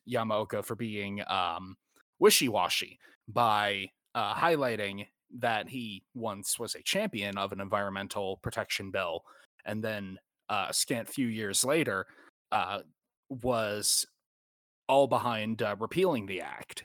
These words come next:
In fact, he was a key voice for it. And this is a, uh, revelation so spicy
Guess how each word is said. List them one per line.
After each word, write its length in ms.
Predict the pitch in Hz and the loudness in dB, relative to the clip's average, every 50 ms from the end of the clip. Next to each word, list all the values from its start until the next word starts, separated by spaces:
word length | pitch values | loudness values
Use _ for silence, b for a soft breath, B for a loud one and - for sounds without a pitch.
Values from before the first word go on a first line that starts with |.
| - _ - | -16 _ -10
In 100 | - 117 | -6 -2
fact, 220 | 127 117 120 - | 0 0 0 0
he 60 | - 131 | -4 -6
was 160 | 113 104 - | -4 -4 -4
a 180 | 107 104 98 - - | -4 -6 -8 -8 -4
key 180 | - 147 127 | 0 2 2
voice 380 | 113 104 131 170 165 - - - | 2 2 2 2 4 4 4 2
for 280 | - 120 92 65 53 | 2 0 -4 -4 -6
it. 180 | - - - - _ _ _ _ _ _ _ _ - | -8 -12 -14 -14 _ _ _ _ _ _ _ _ 0
And 300 | 143 143 139 131 127 123 b b b b | 2 4 4 4 2 -2 b b b b
this 240 | 135 202 202 - 202 | 6 8 8 10 10
is 380 | 165 143 131 123 - - - b b b b b - | 8 8 6 6 2 0 -2 b b b b b 4
a, 400 | 147 143 139 135 123 139 131 - - - - | 6 6 6 6 6 4 2 -2 -6 -2 4
uh, 260 | 156 143 139 135 135 127 | 4 6 6 6 6 6
revelation 680 | 170 185 175 190 180 175 170 165 - - - 143 127 127 | 6 8 8 10 10 10 8 8 6 4 2 2 0 0
so 240 | - - - 262 320 | 2 6 6 8 8
spicy 640 | - - - 302 311 311 247 - - - 120 101 | 8 6 8 8 8 8 8 6 4 2 -2 -6